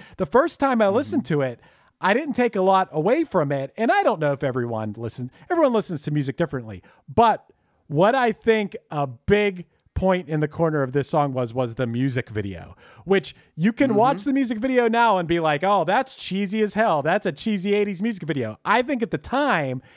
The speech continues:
Speaker 1: it was groundbreaking
Speaker 2: Mm-hmm.
Speaker 1: because it
Speaker 2: Yeah, it
Speaker 1: was,
Speaker 2: was.
Speaker 1: it was
Speaker 2: That's what made the song. Yeah.
Speaker 1: Yeah,
Speaker 2: Made the band.
Speaker 1: yeah.
Speaker 2: Yeah, the video.
Speaker 1: And it,
Speaker 2: Yeah.
Speaker 1: and it gave a voice to women, or at least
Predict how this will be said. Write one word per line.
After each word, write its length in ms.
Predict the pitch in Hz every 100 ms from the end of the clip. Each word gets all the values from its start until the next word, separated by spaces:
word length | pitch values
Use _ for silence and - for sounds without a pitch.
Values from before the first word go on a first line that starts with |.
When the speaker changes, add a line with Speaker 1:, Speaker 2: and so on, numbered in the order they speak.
| - -
Speaker 1:
it 180 | 180 147
was 200 | 151 123
groundbreaking 680 | 143 156 180 160 120 104 107 92 92
Speaker 2:
Mm-hmm. 260 | - - -
Speaker 1:
because 400 | 185 185 190 151
it 80 | 127
Speaker 2:
Yeah, 80 | 147 160
it 60 |
Speaker 1:
was, 100 | 123
Speaker 2:
was. 220 | 113 101 - _ - _ -
Speaker 1:
it 100 | 180
was 180 | 175 160
Speaker 2:
That's 140 | 139
what 100 | 160
made 200 | 135 143
the 60 | 110
song. 440 | 127 170 117 101
Yeah. 260 | 98 131 175
Speaker 1:
Yeah, 120 | 226
Speaker 2:
Made 180 | 233 139
the 60 | -
band. 280 | 120 151 175
Speaker 1:
yeah. 320 | 247 247 117
Speaker 2:
Yeah, 100 | 123
the 120 | 110
video. 380 | 107 131 87 92
Speaker 1:
And 140 | 196 202
it, 80 | 113
Speaker 2:
Yeah. 240 | 117 110
Speaker 1:
and 140 | 190 185
it 200 | 151 143
gave 280 | 180 208
a 80 | 190
voice 560 | 143 160 220 220 - - _ _ _ -
to 100 | 170
women, 500 | 170 180 180 175 151 _ _ _ _ _ _
or 260 | 214 208 220
at 140 | 226 240
least 360 | 285 285 -